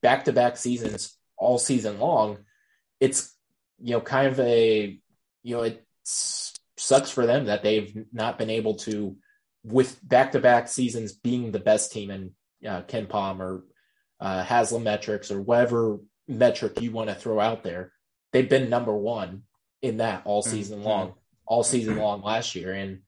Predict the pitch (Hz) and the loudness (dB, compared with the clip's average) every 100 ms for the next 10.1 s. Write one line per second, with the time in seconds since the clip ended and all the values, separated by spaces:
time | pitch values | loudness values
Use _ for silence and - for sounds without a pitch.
0 | _ _ - 104 107 113 117 117 110 95 | _ _ -4 -2 0 2 2 2 -2 -12
1 | - 110 120 117 - 120 107 117 95 113 | -8 0 0 0 -2 -2 -2 -2 -2 -2
2 | 110 104 104 110 107 - 98 120 117 117 | -2 -4 -6 -4 -4 -6 -8 -8 -6 -6
3 | 98 101 98 113 120 - 110 - 107 110 | -8 -8 -2 0 -2 -4 -4 0 0 0
4 | 101 98 - - - _ _ _ _ _ | -2 -4 -6 -8 -12 _ _ _ _ _
5 | _ _ _ - 127 98 - _ _ _ | _ _ _ -6 -2 -2 -4 _ _ _
6 | _ - 143 139 156 143 139 135 131 131 | _ 2 4 6 4 4 2 2 2 2
7 | 139 - _ _ _ - 131 135 - 120 | 0 -8 _ _ _ 2 2 2 -4 2
8 | 131 135 135 131 127 127 123 220 117 131 | 6 6 6 4 2 2 6 6 6 0
9 | 127 160 165 185 190 165 139 151 151 156 | -2 2 2 2 -2 -6 -4 4 4 4